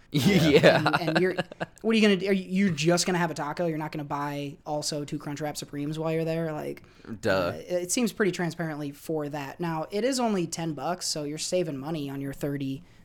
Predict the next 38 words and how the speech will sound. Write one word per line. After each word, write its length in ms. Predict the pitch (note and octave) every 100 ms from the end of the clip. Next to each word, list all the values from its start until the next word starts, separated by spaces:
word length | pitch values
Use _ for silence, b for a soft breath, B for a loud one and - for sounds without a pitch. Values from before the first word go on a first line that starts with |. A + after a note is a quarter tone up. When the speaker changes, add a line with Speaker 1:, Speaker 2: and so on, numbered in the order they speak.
| -
Speaker 2:
tacos 600 | - C#3 C#3 C3+ C3+ - -
if 180 | D3 D3+
you 80 |
do 180 | C#3 C#3+
get 140 | E3 C3+
'em 100 | C3+
every 240 | C3+ C3+
day, 240 | B2+ C3
but 320 | C#3 D#3 C3 - B B -
I 240 | F3 F#3
wouldn't 200 | F3+ F3
be 80 | E3+
surprised 380 | E3 E3 D#3+ D#3
if, 80 | D#3+
like, 140 | D#3
the 100 | D3+
F 160 | D#3 -
D 160 | D3+ C#3+
A 20 | G3
prevents 360 | D#3 C#3+ C3+
this 100 | D3+
from 160 | - C3
happening. 460 | C3 B2+ - - F3
I 80 | D#3
don't 100 | E3+
know 60 |
how 60 | D#3+
you 100 | D3+
can 120 | D#3+
encourage 380 | D3 - C#3+ C#3+
people 260 | D#3 D3 C#3+
to 80 | C#3+
eat 100 | -
Taco 280 | C#3+ -
<laughs> 80 | D3
Bell 200 | C#3 E3
every 280 | D#3+ E3 E3
day, 400 | D#3+ D3+ D3 G3